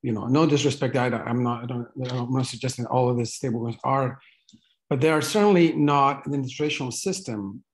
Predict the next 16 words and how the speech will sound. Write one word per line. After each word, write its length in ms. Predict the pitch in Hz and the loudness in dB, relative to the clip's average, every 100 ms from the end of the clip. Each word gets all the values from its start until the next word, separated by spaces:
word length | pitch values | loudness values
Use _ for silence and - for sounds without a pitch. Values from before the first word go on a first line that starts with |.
| _ _ _ - | _ _ _ -6
I 80 | |
think 120 | 135 156 | -2 0
a 40 | |
lot 120 | 143 | 0
of 60 | 131 | -2
folks 260 | 147 131 | -4 -4
would, 220 | 139 151 151 - | -2 -2 -2 -6
they 180 | 123 | -4
really 320 | 131 135 196 165 | -2 2 4 4
want 380 | 131 127 123 - _ _ 123 | 2 0 -2 -8 _ _ -8
basically 680 | 135 127 143 131 123 117 - | -8 -6 -4 -2 -2 -4 -8
a 40 | 117 | -10
digital 680 | 110 139 131 120 98 - - | -4 -2 -2 -4 -6 -10 -6
currency, 560 | 160 143 131 120 110 110 | -4 -2 -4 -4 -4 -6
programmable 440 | 110 107 107 104 | -8 -4 -4 -2
money. 400 | 113 107 104 - | -2 -2 -4 -10